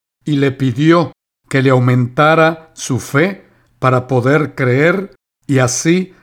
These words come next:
agradar a Dios, creyendo en su gracia y en su poder. Te pedimos, buen Padre, que nos ayudes a pasar por esa misma experiencia y que así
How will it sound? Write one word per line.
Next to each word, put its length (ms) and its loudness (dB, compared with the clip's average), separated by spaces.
agradar 580 2
a 80 2
Dios, 540 0
creyendo 720 -2
en 120 -2
su 240 -2
gracia 760 -2
y 140 -2
en 120 -2
su 340 -6
poder. 520 -2
Te 120 -6
pedimos, 680 0
buen 300 -2
Padre, 480 -2
que 100 -2
nos 180 -2
ayudes 560 0
a 140 -4
pasar 800 -2
por 180 0
esa 200 0
misma 380 -2
experiencia 920 -2
y 120 -4
que 180 0
así 520 0